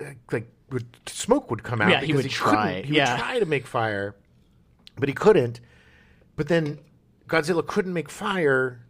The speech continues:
Speaker 2: Right.
Speaker 1: It was,
Speaker 2: So
Speaker 1: just
Speaker 2: it
Speaker 1: didn't make
Speaker 2: was,
Speaker 1: a lot
Speaker 2: it
Speaker 1: of
Speaker 2: was
Speaker 1: sense.
Speaker 2: ridiculous. The whole cartoon was, but it, but after the Godzilla Power Hour, which ran for a,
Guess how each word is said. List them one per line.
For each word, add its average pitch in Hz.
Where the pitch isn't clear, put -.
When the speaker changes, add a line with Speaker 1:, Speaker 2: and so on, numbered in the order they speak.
Speaker 2:
Right. 143
Speaker 1:
It 131
was, 120
Speaker 2:
So -
Speaker 1:
just 127
Speaker 2:
it -
Speaker 1:
didn't 127
make 120
Speaker 2:
was, 95
Speaker 1:
a -
lot 76
Speaker 2:
it -
Speaker 1:
of 120
Speaker 2:
was 101
Speaker 1:
sense. 208
Speaker 2:
ridiculous. 85
The 160
whole 147
cartoon 98
was, 92
but 175
it, 175
but 160
after 175
the 151
Godzilla 123
Power 95
Hour, 82
which 82
ran 87
for 85
a, 85